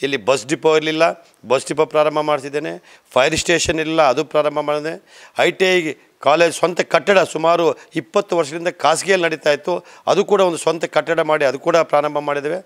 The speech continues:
ಅದ್ರ ಜೊತೆಗೆ ವಿಶೇಷವಾಗಿ ಒಂದು ಮೂಲಭೂತವಾದಂಥ ನಮ್ಮ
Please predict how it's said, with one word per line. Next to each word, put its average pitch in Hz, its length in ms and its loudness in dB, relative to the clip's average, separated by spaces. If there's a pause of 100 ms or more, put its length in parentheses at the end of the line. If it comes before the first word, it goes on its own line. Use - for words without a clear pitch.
(300)
ಅದ್ರ 127 120 -2
ಜೊತೆಗೆ 165 280 0
ವಿಶೇಷವಾಗಿ 185 640 2
ಒಂದು 165 420 0 (220)
ಮೂಲಭೂತವಾದಂಥ 160 640 0
ನಮ್ಮ 139 420 0